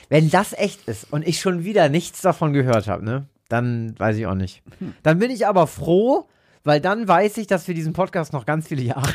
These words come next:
Speaker 1: <laughs> machen können.
Speaker 2: <laughs>
Speaker 1: Weil es anscheinend wirklich, und das Gute ist, vielleicht kommt ja auch was nach. Was ja mal geil wäre, wenn du sagen würdest, ja, es ist vor zwei Monaten passiert, das Mysterium.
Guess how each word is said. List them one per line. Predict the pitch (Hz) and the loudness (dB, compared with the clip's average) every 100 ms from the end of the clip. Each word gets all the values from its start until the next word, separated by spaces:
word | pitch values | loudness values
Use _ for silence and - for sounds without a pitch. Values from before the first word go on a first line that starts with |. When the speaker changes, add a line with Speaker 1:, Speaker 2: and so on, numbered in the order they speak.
| 233 | 0
Speaker 1:
<laughs> | |
machen | 208 - - 175 | 0 0 2 4
können. | 147 123 160 175 | 4 2 2 2
Speaker 2:
<laughs> | - - 151 285 - - - - - - - | 0 2 0 0 0 -2 0 -4 -4 -18 0
Speaker 1:
Weil | 311 214 | 2 2
es | 226 | 0
anscheinend | 247 185 226 190 | -4 2 2 4
wirklich, | 220 175 - - 311 | 0 -2 -14 -14 -4
und | 311 | -4
das | 196 | -4
Gute | 254 302 | -6 -4
ist, | 269 _ _ _ | -4 _ _ _
vielleicht | 240 233 | 0 0
kommt | 254 226 | 0 2
ja | 208 | 2
auch | 175 | 2
was | 131 156 | -2 0
nach. | 180 135 _ _ | 0 -2 _ _
Was | 143 147 | -4 -2
ja | 143 | 0
mal | 131 | 0
geil | 143 196 165 | 4 4 4
wäre, | 151 | 2
wenn | 147 | 2
du | 139 | 2
sagen | 139 135 | 0 2
würdest, | 123 - | -2 -2
ja, | 196 123 | 0 -2
es | - | -2
ist | 135 | -12
vor | 135 | -12
zwei | - 147 | -6 -6
Monaten | 160 160 104 101 | -4 -8 -8 -12
passiert, | 107 101 107 104 - | -12 -14 -12 -12 -14
das | 107 | -12
Mysterium. | 107 - 123 110 101 107 | -12 -6 -4 -2 -4 -6